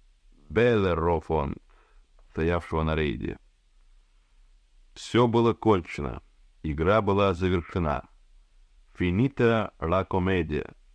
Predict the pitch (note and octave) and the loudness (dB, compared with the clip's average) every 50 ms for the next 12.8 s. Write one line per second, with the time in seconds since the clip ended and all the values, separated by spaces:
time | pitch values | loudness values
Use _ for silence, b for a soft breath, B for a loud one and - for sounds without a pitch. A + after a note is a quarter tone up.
0 | _ _ _ _ _ _ - _ - _ - F#2 F#2+ G2+ F#2+ F2+ G2 F#2+ F#2 F2 | _ _ _ _ _ _ -20 _ -20 _ -4 -2 -2 -2 0 0 2 2 2 2
1 | F#2+ G#2 G2 F#2+ F#2 F2+ - - - - D#2 D#2+ D#2 D#2 D2+ D2 D2+ F2 G2 F#2 | 2 0 0 0 0 -2 -2 -6 -10 -8 -4 -2 -2 -2 -2 -2 0 0 0 0
2 | F2 E2 F2 E2+ E2+ E2 D#2 - D2+ D2+ D2+ D2+ D2+ D2+ - - - D#2 D2+ D2 | 0 -2 -2 -2 -2 -2 -2 -2 -2 -2 0 -2 -2 -2 -4 -8 -10 -8 -6 -6
3 | C#2+ D2 C#2+ C2+ - - B1 G1+ - - - _ _ - - - - - - _ | -6 -6 -8 -10 -6 -6 -6 -6 -6 -10 -18 _ _ -20 -20 -20 -20 -20 -20 _
4 | _ _ - _ - _ - - _ _ - _ _ _ _ _ - - - - | _ _ -20 _ -20 _ -20 -20 _ _ -20 _ _ _ _ _ -20 -20 -20 -20
5 | - - - _ _ _ D#2 E2 F2 F#2 - - F#2 F2 F#2 G2+ G#2+ G#2+ F2+ D#2+ | -20 -20 -20 _ _ _ -2 0 0 0 0 0 0 2 4 2 2 2 0 -4
6 | - - - _ _ - - _ _ _ - - _ _ - - _ _ _ _ | -6 -8 -12 _ _ -20 -20 _ _ _ -20 -20 _ _ -20 -20 _ _ _ _
7 | - - _ _ - _ _ _ - F2 F2 F2+ F2+ - - A#2+ A2+ A2+ G#2+ G#2 | -20 -20 _ _ -20 _ _ _ -6 -2 0 0 0 0 0 0 0 0 0 -2
8 | G#2 - F#2 F#2 E2+ E2+ - - - - _ _ _ - - - _ _ _ - | -2 -2 0 0 0 0 -2 -8 -18 -20 _ _ _ -20 -20 -20 _ _ _ -20
9 | - _ _ _ _ _ _ _ - _ _ _ _ - - D#2 E2+ F#2+ G#2 F#2+ | -20 _ _ _ _ _ _ _ -20 _ _ _ _ -8 -4 0 2 2 2 2
10 | G2+ G2 G#2 B2 B2 A#2 G#2+ - G#2 G2 G#2 A#2 B2+ B2 G#2 E2+ E2 D2 - - | 0 0 2 2 2 2 0 0 0 0 2 2 2 2 0 0 -2 -4 -4 -8
11 | - _ _ _ - _ _ - - - _ _ _ _ _ _ _ _ - - | -16 _ _ _ -20 _ _ -20 -20 -20 _ _ _ _ _ _ _ _ -8 -2
12 | D2+ F2+ G2 G2 F#2+ - G2+ F2+ - - - F2 F2 F2 F2 F2 | 0 2 2 2 2 2 0 0 0 0 0 2 2 2 0 -2